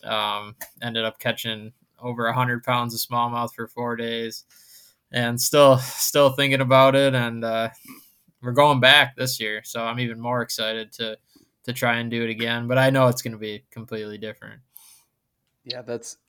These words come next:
Speaker 2: dude, I, I was telling you before we started recording that I was watching that, uh, I was watching that tournament, and, like, I, you know,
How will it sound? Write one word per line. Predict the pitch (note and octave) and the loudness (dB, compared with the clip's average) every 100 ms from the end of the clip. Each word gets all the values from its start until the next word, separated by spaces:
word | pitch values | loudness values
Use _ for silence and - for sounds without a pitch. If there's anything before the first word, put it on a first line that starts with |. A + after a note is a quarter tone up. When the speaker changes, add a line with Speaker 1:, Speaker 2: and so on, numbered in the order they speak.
| _ _ | _ _
Speaker 2:
dude, | A2+ B2 A2+ | -8 -6 -4
I, | A#2 B2+ B2 A2+ - | -2 -2 -2 -4 -6
I | |
was | G#2+ G2+ | -10 -10
telling | - A2 G2+ | -8 -8 -8
you | |
before | F#2+ F#2 G#2+ G#2 G2+ G2+ - | -10 -12 -10 -8 -8 -12 -16
we | G#2 | -14
started | A#2 F#2+ | -10 -10
recording | F2+ - G#2+ G2+ G2+ | -10 -8 -8 -8 -8
that | F2 | -8
I | F#2+ F#2+ | -8 -10
was | F#2+ | -12
watching | F#2+ G2 G#2 - G2 | -10 -6 -6 -8 -12
that, | F#2 E2 - _ _ _ _ _ - | -12 -12 -16 _ _ _ _ _ -18
uh, | G#2 G2 E2+ - _ _ _ _ _ | -12 -8 -8 -12 _ _ _ _ _
I | G#2+ | -16
was | G2 | -14
watching | G2 G2 - | -10 -10 -10
that | F2 - | -14 -14
tournament, | A2 A2 G#2 G2 - | -10 -8 -8 -10 -10
and, | G#2 F#2+ F#2 _ _ _ _ _ _ _ - | -12 -12 -14 _ _ _ _ _ _ _ -10
like, | A2+ G#2+ - | -8 -8 -4
I, | A2+ B2+ D3+ C#3 _ _ _ | 0 2 2 -2 _ _ _
you | D3 | -2
know, | C3 A#2 | -2 -2